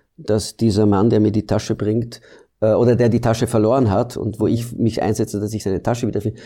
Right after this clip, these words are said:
wo ich glaube, dass der schwul ist und ich mit ihm einen Termin ausmachen möchte und dann stellt sich heraus, dass es nicht ist. Solche, solche Sachen haben die Holländer auch sehr gut gebaut, dass man Erwartungshaltungen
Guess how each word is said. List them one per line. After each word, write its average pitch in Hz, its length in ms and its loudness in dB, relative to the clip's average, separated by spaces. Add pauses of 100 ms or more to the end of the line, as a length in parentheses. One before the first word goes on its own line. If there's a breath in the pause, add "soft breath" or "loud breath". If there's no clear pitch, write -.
(160 loud breath)
wo 120 80 -2
ich 117 160 -6
glaube, 123 480 2
dass 101 280 -2
der 98 160 -2
schwul 107 280 -2
ist 104 120 -4
und 101 80 -6
ich 101 100 -6
mit 113 200 -4
ihm 117 120 -2
einen 107 220 -4
Termin 113 340 2
ausmachen 95 420 -4
möchte 95 280 -6
und 104 100 -6
dann - 60 -6
stellt - 220 -8
sich 101 180 -8
heraus, 90 300 -6 (300 loud breath)
dass 107 160 -6
es 104 220 -8
nicht 120 340 -2
ist. - 280 -8 (280 loud breath)
Solche, 165 440 2
solche 165 260 2
Sachen 147 320 0
haben 139 120 4
die 127 100 4
Holländer 123 360 2
auch 104 80 -4
sehr 123 180 2
gut 117 180 -2
gebaut, 117 400 0
dass 113 100 -2
man 110 160 2
Erwartungshaltungen 110 1000 -2